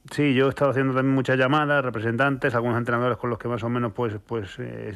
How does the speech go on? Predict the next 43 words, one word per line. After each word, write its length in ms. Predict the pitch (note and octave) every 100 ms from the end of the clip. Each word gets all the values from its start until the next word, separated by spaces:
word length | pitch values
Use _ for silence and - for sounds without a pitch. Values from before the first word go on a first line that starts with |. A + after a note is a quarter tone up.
| F2+
se 80 |
puede 160 | A#2 B2
hablar 300 | A#2 C#3+ C#3
con 140 | B2+ C#3
ellos. 340 | C#3+ D3+ C#3+ - - - - - -
Eh, 680 | A2+ A#2 A2+ A2 A2 A2 A2+
de 220 | C3+ B2+
momento 380 | B2 B2 C#3 D3+
no 60 | C#3+
he 20 |
encontrado 460 | C3 C3 B2+ C3+ C3
ninguno 320 | C3 C3 C3
que 80 | B2+
reconozca 500 | B2 B2+ B2+ C3+ C3
esos 180 | B2 A#2+
contactos, 580 | B2+ A#2+ C#3 - D3+ C3+
pero 220 | A#2 G2
seguramente 720 | F2+ F#2+ F#2 G2 G2+ G#2 G#2
alguno 320 | G#2+ G#2+ A2 G2
habrá, 240 | G#2+ A#2+
o 40 | G2+
por 100 | G2+
lo 60 |
menos 180 | G#2 G2+
estará 220 | G2 G#2
en 80 | G2+
su 120 | -
lista, 280 | G#2+ G#2+ F#2+
¿no? 180 | A2+ B2+ -
Creo 220 | E3 E3+
que 60 |
al 200 | E3 C#3+
final 400 | C3+ D3+ D3+ - - - -
le 100 | B2
ha 40 |
dado 140 | C3+ C#3
prioridad 280 | C3 B2+ B2
a 40 |
Caranca, 420 | B2 C#3 C#3+ E3
por 160 | E3+ A2+
lo 80 | G2
menos, 320 | A#2 B2 G#2+
eh, 760 | A#2 A2+ A2+ A2+ A2 A2 G#2+ -